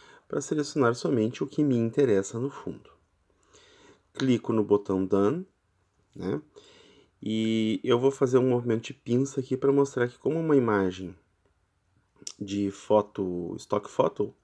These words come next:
é, ela vem com algumas palavras. Eu posso eliminar isso se eu quiser depois no PixArt. É, essa,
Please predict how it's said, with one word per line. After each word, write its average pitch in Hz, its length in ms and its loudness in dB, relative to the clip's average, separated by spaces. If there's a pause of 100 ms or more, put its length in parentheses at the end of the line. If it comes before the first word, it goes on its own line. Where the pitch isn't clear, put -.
(800)
é, 110 360 4
ela 120 240 4
vem 120 240 0
com 120 320 -2
algumas 123 380 -2
palavras. 110 640 0
Eu 104 100 2
posso 127 340 2
eliminar 151 580 4
isso 135 280 2
se 131 100 -4
eu 123 80 2
quiser 123 360 2
depois 110 640 -2 (500)
no 110 180 -2
PixArt. 101 600 -6 (920)
É, 101 880 6 (380)
essa, 139 800 6